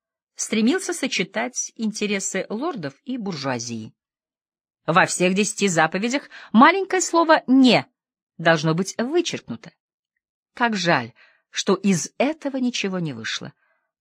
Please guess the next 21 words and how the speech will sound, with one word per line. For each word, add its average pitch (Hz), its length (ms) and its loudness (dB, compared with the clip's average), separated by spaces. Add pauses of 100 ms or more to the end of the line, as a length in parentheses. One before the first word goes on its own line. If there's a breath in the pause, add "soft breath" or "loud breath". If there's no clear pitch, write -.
(160)
Конечно, 170 540 2
мы 185 160 4
и 196 80 0
без 254 240 0
того 175 340 2
крадём, 160 580 0
убиваем 151 600 0 (180 loud breath)
и 233 120 4
нарушаем 165 480 4
супружескую 349 760 -2
верность, 147 540 0 (200 loud breath)
но 175 140 4
без 160 300 0
этой 254 260 -2
приставки - 880 -6
«не» 190 400 0 (800)
грешники 185 520 2
могли 151 300 0
бы 123 120 -8
спать - 320 -6
спокойно. - 720 -10